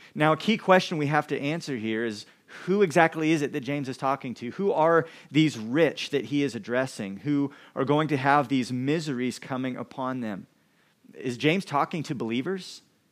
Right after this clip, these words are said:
or is he talking to unbelievers? Is he sp-, speaking about those who are inside the church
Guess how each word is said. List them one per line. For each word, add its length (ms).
or 80
is 80
he 80
talking 380
to 60
unbelievers? 800
Is 140
he 340
sp-, 540
speaking 480
about 260
those 280
who 80
are 40
inside 460
the 80
church 500